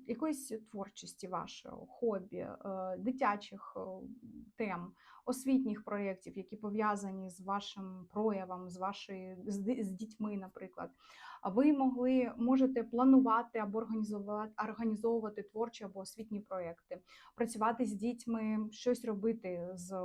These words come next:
молодшими за вас людьми. А, що ще? М, якісь розмови або консультації щодо дітей, навчання, їх творчих ініціатив. А, прийняття рішення у питання самовираження, інтелектуальної діяльності.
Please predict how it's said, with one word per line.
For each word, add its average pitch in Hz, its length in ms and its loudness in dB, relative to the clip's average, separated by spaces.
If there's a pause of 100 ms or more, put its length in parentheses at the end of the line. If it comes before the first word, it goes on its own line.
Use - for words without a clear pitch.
(240)
молодшими 190 840 -6
за 175 140 -6
вас 175 420 -4
людьми. 190 440 -4 (560)
А, 180 500 -2
що 214 320 -6
ще? 185 360 -8 (300)
М, 208 420 -4
якісь 262 360 0
розмови 233 680 6
або 202 280 0
консультації 214 760 -2
щодо 196 320 -12
дітей, 202 440 -4
навчання, 196 560 -4
їх 202 160 -8
творчих 247 440 -4
ініціатив. 208 640 -6 (600)
А, 196 240 0
прийняття 285 580 4
рішення 254 500 4
у 220 60 -2
питання 262 360 2
самовираження, 226 880 2
інтелектуальної 226 800 4
діяльності. 208 760 -4